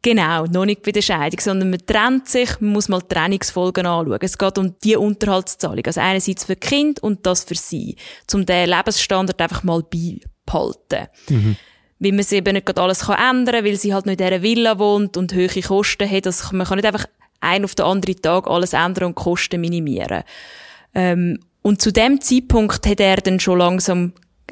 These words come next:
Speaker 1: auch kein Einkommen mehr gehabt, so wie ich das gesehen habe. Eben sogar ausgesteuert, das ist ja ein sehr, sehr ein langer, ähm, auch Fall. Und dann hat man kein Einkommen mehr. Das heisst, er hat gar kein Einkommen mehr gehabt, um die Unterhaltszahlungen zu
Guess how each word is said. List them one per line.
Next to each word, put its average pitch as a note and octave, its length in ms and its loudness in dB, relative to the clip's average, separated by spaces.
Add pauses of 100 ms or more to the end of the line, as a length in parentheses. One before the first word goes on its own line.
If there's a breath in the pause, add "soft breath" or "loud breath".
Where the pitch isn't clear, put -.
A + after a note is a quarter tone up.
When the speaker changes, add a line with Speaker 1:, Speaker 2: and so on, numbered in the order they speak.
(180)
Speaker 1:
auch F3+ 200 0
kein F3+ 200 0
Einkommen C4+ 560 4
mehr C4 120 4
gehabt, B3 340 2
so B3 160 2
wie A#3+ 100 4
ich A#3+ 100 -2
das A#3 200 0
gesehen A3+ 320 4
habe. G3+ 140 2 (160)
Eben F3+ 260 2
sogar F3 400 2
ausgesteuert, A#3+ 640 2
das F3 60 0
ist - 40 -2
ja E3+ 80 2
ein E3 60 0
sehr, F3+ 260 0
sehr F3 180 0
ein E3+ 100 0
langer, G3 500 2 (440 loud breath)
ähm, F3 360 0
auch E3 320 2
Fall. G3 760 2 (420 loud breath)
Und G3+ 280 0
dann A3+ 80 4
hat B3 100 2
man C4+ 100 2
kein - 240 0
Einkommen G#3+ 520 2
mehr. E3+ 100 0
Das F#3 160 0
heisst, G3+ 300 0
er G3 120 0
hat G3+ 200 0
gar F#3+ 180 2
kein F3 400 0 (680 loud breath)
Einkommen C4+ 540 2
mehr B3 120 2
gehabt, G#3+ 340 2
um A#3+ 100 2
die C4 100 2
Unterhaltszahlungen E3+ 1160 0
zu D3+ 280 0